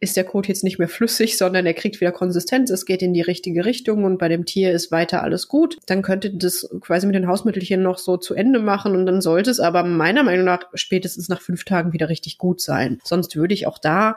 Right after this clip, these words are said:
zum Tierarzt gehen und einmal durchchecken lassen. Immer zum Tierarzt gehen, auf jeden Fall,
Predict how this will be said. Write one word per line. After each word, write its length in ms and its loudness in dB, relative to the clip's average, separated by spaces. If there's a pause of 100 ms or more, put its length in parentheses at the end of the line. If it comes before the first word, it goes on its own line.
(240)
zum 180 -6
Tierarzt 380 -2
gehen 180 2
und 100 0
einmal 240 2
durchchecken 540 0
lassen. 560 2 (260)
Immer 280 2
zum 220 0
Tierarzt 500 0
gehen, 340 2
auf 220 -2
jeden 400 2
Fall, 720 2